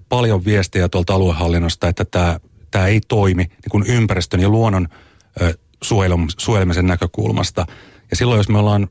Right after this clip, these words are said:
luonnonvarainministeriössä, missä asiat samalla tavalla yhdistetään, niin silloin ne kaikki arvokeskustelut käydään siellä seinien sisäpuolella,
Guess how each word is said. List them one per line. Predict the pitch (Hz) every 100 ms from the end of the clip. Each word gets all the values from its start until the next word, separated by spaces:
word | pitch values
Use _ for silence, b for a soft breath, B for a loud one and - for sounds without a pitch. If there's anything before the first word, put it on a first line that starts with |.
| _ _ -
luonnonvarainministeriössä, | 123 135 127 95 90 87 87 90 - 90 85 - 90
missä | 87 - 92 76 B B B -
asiat | 104 110 90 -
samalla | 101 101 90
tavalla | 110 104 95
yhdistetään, | 107 101 95 - 85 - 85 80 B B B -
niin |
silloin | 92 113
ne | 104
kaikki | 113 110 107 -
arvokeskustelut | - 123 113 101 90 85 - - 95 87 85 b b b b b _
käydään | 110 101 92 87
siellä | 95 92 90
seinien | - 123 113 98 87
sisäpuolella, | 135 135 120 - 101 90 90